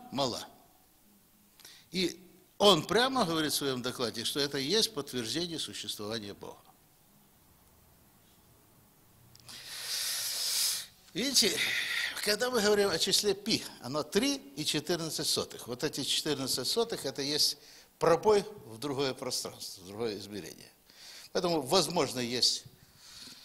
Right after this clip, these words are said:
э, перемещение в, э, времени. По крайней мере, Каббала, она утверждает, что такое возможно. Ну,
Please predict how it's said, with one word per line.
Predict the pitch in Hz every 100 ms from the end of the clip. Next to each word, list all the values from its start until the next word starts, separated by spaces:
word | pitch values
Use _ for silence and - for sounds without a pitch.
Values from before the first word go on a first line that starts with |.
| - - - - - - -
э, | 107 107 110
перемещение | - 135 135 135 - 139 117 110
в, | 107 -
э, | 104 104
времени. | 104 165 175 190 196 165 - - - -
По | 123 127
крайней | 160 135 131
мере, | 127 120
Каббала, | - 131 151 202 254 - - - - _ _ _ _ - -
она | 139 151 170 147
утверждает, | 139 156 139 196 196
что | -
такое | 120 - 131
возможно. | 98 - 120 101 82 - - 98
Ну, | 113